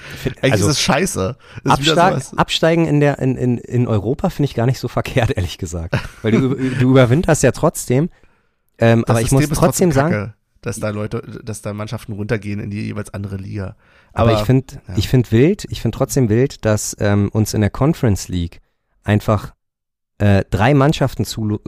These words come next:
Speaker 1: zugelost worden sind, die allen ein Begriff waren und wo alle dachten, „Krass, was für eine Gruppe“, ne? Con-, Conference League,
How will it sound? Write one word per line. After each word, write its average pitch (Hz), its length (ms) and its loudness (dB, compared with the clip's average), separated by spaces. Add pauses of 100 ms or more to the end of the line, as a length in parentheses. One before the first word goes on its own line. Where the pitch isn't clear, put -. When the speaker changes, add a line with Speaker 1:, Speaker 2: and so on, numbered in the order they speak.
Speaker 1:
zugelost 113 640 -4
worden 110 260 2
sind, 123 260 0
die 110 160 0
allen 143 320 4
ein 117 200 0
Begriff 101 460 -2
waren 139 240 0
und 98 200 -2
wo 98 120 -4
alle 131 380 2 (300)
dachten, 107 520 0
„Krass, - 500 -6 (240)
was - 220 -2
für - 80 -2
eine 101 100 2
Gruppe“, 92 480 -6
ne? 110 200 2
Con-, 104 280 0
Conference 123 400 -2
League, 107 260 -10